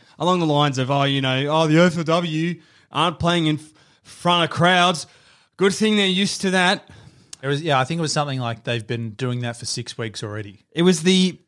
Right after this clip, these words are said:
Speaker 1: weakest fucking piss joke
Speaker 2: Yeah.
Speaker 1: in the w-, it wasn't even original.
Speaker 2: Mm.
Speaker 1: Couldn't even give him a nod for being like,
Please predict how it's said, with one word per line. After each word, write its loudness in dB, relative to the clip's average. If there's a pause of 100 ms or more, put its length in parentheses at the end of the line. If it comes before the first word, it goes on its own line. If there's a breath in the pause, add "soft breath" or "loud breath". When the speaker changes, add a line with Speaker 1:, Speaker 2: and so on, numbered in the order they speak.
(140)
Speaker 1:
weakest 2
fucking -2
piss -4
joke 2 (140)
Speaker 2:
Yeah. -4
Speaker 1:
in 2
the 4
w-, 0
it -12
wasn't 2
even 2
original. 0 (100)
Speaker 2:
Mm. -16
Speaker 1:
Couldn't 2
even 4
give 2
him 4
a 6
nod 4
for -6
being 4
like, 2